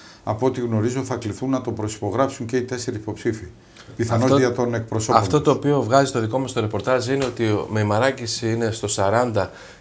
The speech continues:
Speaker 2: και ο Κυριάκος Μητσοτάκης στο τριάντα, με συν πλην δυόμισι τοις εκατό.
Speaker 1: Ναι,
Speaker 2: Τι
Speaker 1: θεωρώ,
Speaker 2: λέ-, μαθαίνετε
Speaker 1: βέβαια,
Speaker 2: κάτι άλλο;
Speaker 1: μέχρι πρόσφατα εγώ είχα ένα σαράντα ένα είκοσι εννιά περίπου.
Speaker 2: Σαράντα ένα είκοσι εννιά.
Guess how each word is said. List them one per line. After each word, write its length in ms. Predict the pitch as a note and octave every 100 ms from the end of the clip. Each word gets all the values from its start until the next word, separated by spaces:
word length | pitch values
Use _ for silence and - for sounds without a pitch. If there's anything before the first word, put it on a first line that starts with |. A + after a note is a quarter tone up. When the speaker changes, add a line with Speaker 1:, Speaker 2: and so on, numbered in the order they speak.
| -
Speaker 2:
και 140 | A#2+
ο 300 | G#2+ G#2 F#2+
Κυριάκος 380 | G2 G#2 B2+ B2
Μητσοτάκης 360 | A2+ G2+ A#2+ A#2+
στο 100 | G#2+
τριάντα, 460 | G#2+ G#2 C3+ C3+
με 100 | A#2+
συν 280 | A2 D3+ C3+
πλην 220 | B2+ C#3+
δυόμισι 380 | B2 B2 C3 A#2
τοις 100 | B2
εκατό. 400 | A2+ A#2 A2 F2+ - - - - - - - - -
Speaker 1:
Ναι, 300 | D3 D#3 C3+
Speaker 2:
Τι 120 | D3
Speaker 1:
θεωρώ, 340 | B2 A2 B2 D3
Speaker 2:
λέ-, 60 |
μαθαίνετε 360 | A2+ A2 C3 C3+
Speaker 1:
βέβαια, 200 | A2+ A#2
Speaker 2:
κάτι 140 | A#2
άλλο; 200 | A#2+ C3
Speaker 1:
μέχρι 200 | D3 C#3
πρόσφατα 460 | C3+ C#3 C#3 B2 B2+
εγώ 180 | A#2 C#3
είχα 180 | C3+
ένα 260 | C#3 C#3 B2
σαράντα 400 | - A#2+ A2+ A#2+
ένα 120 | C3+
είκοσι 280 | B2 B2 A#2
εννιά 300 | A2 A2 G2
περίπου. 300 | F2 E2+ - - - - -
Speaker 2:
Σαράντα 360 | - G2 F#2 G#2+
ένα 100 | A2
είκοσι 220 | G2+ -
εννιά. 220 | F#2 F2+